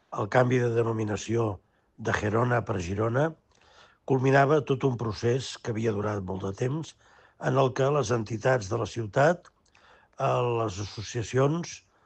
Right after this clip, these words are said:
els nuclis, eh, intel·lectuals i de vinculacions culturals havien estat treballant, debatent, impulsant campanyes per tal d'aconseguir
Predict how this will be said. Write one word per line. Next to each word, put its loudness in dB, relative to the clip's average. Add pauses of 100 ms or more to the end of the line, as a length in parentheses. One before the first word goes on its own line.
(420)
els 0 (480)
nuclis, -2
eh, -2 (440)
intel·lectuals 0
i -6
de -4
vinculacions -6
culturals -2 (400)
havien 0
estat -2
treballant, 0
debatent, 0
impulsant -4 (500)
campanyes 0
per -4
tal -2
d'aconseguir -4